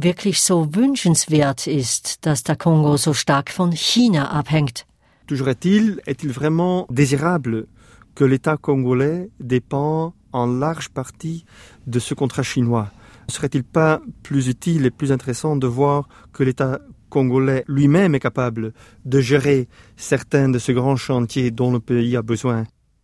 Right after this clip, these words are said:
Speaker 1: Und David van Reybrouck fragt sich weiter, ob der kongolesische Staat nicht besser einige der Bauprojekte selbst durchführen würde,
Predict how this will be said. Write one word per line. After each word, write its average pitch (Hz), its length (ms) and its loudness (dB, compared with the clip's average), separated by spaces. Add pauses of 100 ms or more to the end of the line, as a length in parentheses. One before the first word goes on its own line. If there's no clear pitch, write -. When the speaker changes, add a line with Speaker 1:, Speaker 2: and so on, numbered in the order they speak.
(200)
Speaker 1:
Und 156 440 -2
David 165 340 0
van 180 300 2
Reybrouck 190 540 2
fragt - 280 0
sich - 180 -2
weiter, 185 380 2 (460)
ob 214 260 4
der 196 180 4
kongolesische 190 760 2
Staat 160 500 2
nicht 170 300 2
besser 175 420 2
einige 170 380 4
der 143 160 2
Bauprojekte 160 800 2
selbst - 680 0
durchführen 170 640 4
würde, 180 280 4